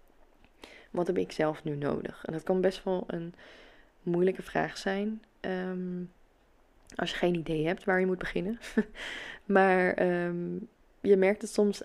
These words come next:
aan kleine dingen. Op het moment dat je overprikkeld bent door sociaal contact,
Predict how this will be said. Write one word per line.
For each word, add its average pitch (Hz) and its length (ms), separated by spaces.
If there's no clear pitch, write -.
aan 175 460
kleine 175 340
dingen. 170 300
Op 226 80
het - 80
moment 175 260
dat 170 200
je - 200
overprikkeld 175 640
bent 185 360
door 170 140
sociaal - 400
contact, - 560